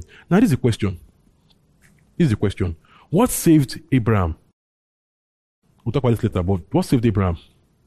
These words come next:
Abraham was saved, you know, by what? Believing. Abraham believed and was what? Counted as righteousness. So it wasn't because Abraham was, he, he didn't get saved by being good. He got, you know, God co-, co-, made it counted him righteous by believing.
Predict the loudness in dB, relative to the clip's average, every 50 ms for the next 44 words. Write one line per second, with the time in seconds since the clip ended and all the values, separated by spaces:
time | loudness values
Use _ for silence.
0 | _ _ _ _ _ _ _ _ _ _ _ -20 -8 _ 0 2 2 4 2 2
1 | 4 4 2 2 0 0 2 4 4 4 2 0 -4 -12 -18 -20 _ _ 0 0
2 | 2 2 2 2 2 2 2 2 0 -2 -6 -16 _ _ _ -20 -20 _ _ 0
3 | 2 2 4 4 6 4 4 2 -2 -10 -20 _ _ _ _ _ _ _ _ _
4 | _ _ _ _ 0 2 2 2 2 2 0 0 0 0 0 0 -2 -2 -2 -4
5 | -6 -14 -20 _ _ -16 -6 -4 -2 -2 -2 -2 -2 -2 -4 -4 -4 -4 -4 -4
6 | -6 -10 _ -20 -8 -4 -4 0 0 2 4 4 2 4 2 0 0 0 0 0
7 | 2 2 2 2 2 0 -2 -2 -4 -2 -2 -2 0 2 2 2 4 4 4 2
8 | 4 4 2 2 2 0 -10 -16 -2 0 2 2 4 2 2 2 2 2 0 0
9 | 0 0 -4 _ _ -20 -14 _ -2 0 2 2 0 2 2 2 2 2 2 2
10 | 0 -2 -2 -4 -10 -6 -4 -4 0 2 2 2 2 -2 -2 0 0 2 2 2
11 | 2 0 0 -2 0 0 0 0 0 -6 _ _ -20 -12 -10 -4 -2 0 2 2
12 | 2 0 2 0 2 2 4 4 4 2 2 2 2 2 2 0 -4